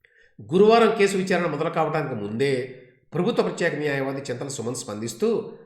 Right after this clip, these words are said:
తాము దాఖలు చేసే అప్పీలుపై అత్యవసర విచారణ జరపాలని కోరారు. ఓకే, వాళ్ళకి రైట్ ఉందో వాళ్ళు కోరారు. అర్జెంట్, అర్జెంట్.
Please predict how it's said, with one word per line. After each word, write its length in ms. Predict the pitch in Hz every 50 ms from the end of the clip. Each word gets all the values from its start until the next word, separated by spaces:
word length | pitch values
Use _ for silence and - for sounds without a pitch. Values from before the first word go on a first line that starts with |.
| - _ _ -
తాము 220 | 160 190 220 233 208
దాఖలు 400 | 151 156 147 180 180 - 202 196
చేసే 360 | 196 208 196 190 - 190 175
అప్పీలుపై 560 | 151 135 - - 175 180 165 - 175 170 165
అత్యవసర 460 | 139 147 147 - 196 185 180 185 175
విచారణ 300 | 160 151 151 175 151 147
జరపాలని 500 | 143 135 135 131 123 135 151 202 277 285
కోరారు. 380 | - 233 196 165 113 95 - - - - - - _ _ - 165
ఓకే, 320 | 165 165 165 190 165 156 147
వాళ్ళకి 220 | 147 147 - 143
రైట్ 200 | 135 156 160 151
ఉందో 160 | 156 165 196
వాళ్ళు 180 | 208 180 139 -
కోరారు. 380 | - 120 110 101 95 90 90 - - - _ _ _ _ _ -
అర్జెంట్, 380 | - 143 139 135 220 220 220 180
అర్జెంట్. 360 | 160 143 147 165 143 117